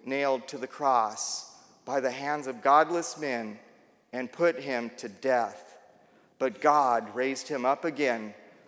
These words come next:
putting an end to the agony of death, since it was po-, impossible for him to be held in its power." And Peter continued, "Therefore, having been exalted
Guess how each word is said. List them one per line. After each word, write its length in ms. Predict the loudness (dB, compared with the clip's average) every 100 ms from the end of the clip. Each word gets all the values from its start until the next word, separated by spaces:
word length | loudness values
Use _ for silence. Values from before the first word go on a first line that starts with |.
| _
putting 340 | -2 0 0 -2
an 140 | -4
end 640 | -6 -6 -4 -6 -8 -10 -16 -20 -20 -10
to 120 | -4
the 160 | 0
agony 420 | 4 4 2 -4 -4
of 160 | -4
death, 640 | -2 0 0 -4 -18 -20 -20 _ _ -12
since 340 | -8 -6 -4
it 100 | -4
was 280 | -4 -8 -12
po-, 220 | -10 -12 -12 -14
impossible 720 | -12 -6 -2 -2 -2 -4 -4 -4
for 180 | -10
him 320 | -8 -6 -6 -6
to 80 |
be 140 | -8 -10
held 500 | -6 -2 -2 -4 -10 -20 -20 -20 _ _
in 160 | -14 -12
its 220 | -12 -16
power." 560 | -16 -10 -10 -10 -12 -18 _ _ _ _ _ _ _ _ _ _ _ _ _ _ _ _ _ _ _ _ -16
And 180 | -16
Peter 340 | -10 -8 -6 -6
continued, 760 | -8 -10 -6 -6 -6 -10 -12 -20 _ _ _ _ _
"Therefore, 440 | 0 2 2 0 0
having 380 | 2 2 0 -2
been 280 | -2 -2
exalted 720 | -4 -6 0 0 0 -4 -10